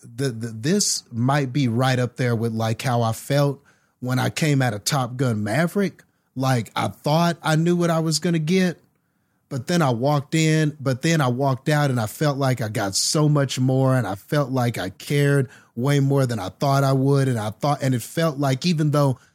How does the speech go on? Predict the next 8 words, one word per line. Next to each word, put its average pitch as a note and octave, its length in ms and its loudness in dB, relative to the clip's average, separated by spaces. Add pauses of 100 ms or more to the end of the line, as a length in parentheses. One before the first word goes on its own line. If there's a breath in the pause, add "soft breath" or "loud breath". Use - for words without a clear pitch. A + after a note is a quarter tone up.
(180 soft breath)
I D#3 100 0
was C#3 220 2
going D#3 340 4
in D3 200 4
to C3+ 100 -2
see D#3 260 2
something B2+ 460 -2
familiar, A2 880 0